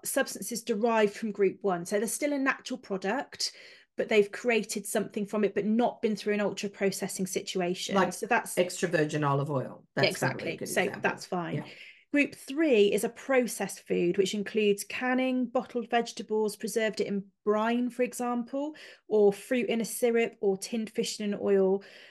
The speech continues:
Speaker 1: Um, some animal foods are in that group too, so ham or bacon or smoked fish, 'cause it's been through a process but hasn't had anything added to it. Um,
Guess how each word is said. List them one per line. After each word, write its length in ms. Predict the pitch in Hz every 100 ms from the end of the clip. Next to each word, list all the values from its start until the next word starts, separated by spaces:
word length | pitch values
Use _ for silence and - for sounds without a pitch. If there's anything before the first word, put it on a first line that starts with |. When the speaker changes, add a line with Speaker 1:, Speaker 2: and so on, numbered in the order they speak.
| -
Speaker 1:
Um, 480 | 214 208 202 202 202 _
some 540 | - - 269 277 277 262
animal 260 | 233 240 240
foods 360 | 233 247 240 226
are 80 |
in 200 | 233 226
that 180 | 226 214
group 280 | - 220 -
too, 320 | - 226 233
so 440 | 233 - 208 208 196
ham 400 | - 220 214 208
or 80 | 202
bacon 400 | 208 202 202 202
or 60 |
smoked 360 | 190 - 208 -
fish, 420 | - 226 269 - -
'cause 120 | 202
it's 120 | 202
been 180 | - 202
through 200 | - 196
a 40 |
process 600 | 190 220 208 - 247 220
but 100 | -
hasn't 260 | 180 214 190
had 140 | 208
anything 340 | 202 202 208 202 -
added 480 | 185 180 180 - - _ _
to 240 | - - 170
it. 340 | 175 202 - - - - - -
Um, 480 | - 202 196 196 196